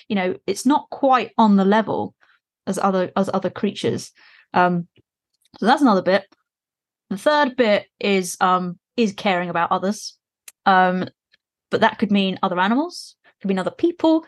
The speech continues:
just collaborating. We wouldn't have built these, all these cities that we've got without collaborating with each other. We like to build things together. And then the fourth bit, we really love stories.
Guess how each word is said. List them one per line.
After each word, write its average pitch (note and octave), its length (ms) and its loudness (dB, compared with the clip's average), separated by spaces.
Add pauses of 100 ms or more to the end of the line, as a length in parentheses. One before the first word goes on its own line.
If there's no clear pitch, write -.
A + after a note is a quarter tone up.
(120)
just - 160 -6
collaborating. C4 1000 0
We G#3+ 140 -2
wouldn't A3 300 2
have G3+ 160 -4
built A#3+ 280 0
these, F#3+ 300 -4
all G#3 220 2
these F#3 180 0
cities - 380 -4
that - 120 -4
we've D#3 200 -6
got - 320 -2
without F#3 320 0
collaborating F3+ 600 -2
with D#3+ 140 -6
each - 160 -10
other. F3 140 -2
We F3 80 0
like G3 220 2
to G3 60 -4
build F3+ 320 0
things E3+ 280 -6
together. G3 360 -6 (600)
And G#3+ 80 4
then G#3 80 8
the G#3+ 80 6
fourth D#4 340 0
bit, - 220 0 (300)
we G3 80 4
really D4 280 4
love B3 200 4
stories. E3+ 760 -4